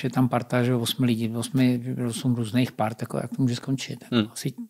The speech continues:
Speaker 1: nevím jak, ale,
Speaker 2: Hmm.
Speaker 1: ale jak říkám, má cenu se bavit o politice, jako. My jsme se bavili o ženských, tak je to větší zábava.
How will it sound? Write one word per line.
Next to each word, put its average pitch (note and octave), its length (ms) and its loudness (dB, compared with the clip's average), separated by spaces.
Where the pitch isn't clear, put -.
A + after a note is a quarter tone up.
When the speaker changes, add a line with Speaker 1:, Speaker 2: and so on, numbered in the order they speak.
Speaker 1:
nevím A#2+ 320 0
jak, A#2+ 340 -4
ale, B2 160 0
Speaker 2:
Hmm. G#2+ 120 -2
Speaker 1:
ale A#2+ 240 8
jak B2 120 4
říkám, A#2 520 4
má C3 220 0
cenu B2+ 220 4
se B2 140 -2
bavit A#2+ 240 4
o A2 40 2
politice, B2+ 580 -2
jako. - 220 -10
My - 80 -4
jsme - 140 -4
se - 140 -6
bavili C#3+ 240 2
o B2 100 2
ženských, A#2+ 440 0
tak - 120 -10
je - 80 -16
to - 80 -8
větší - 260 -4
zábava. C3 340 0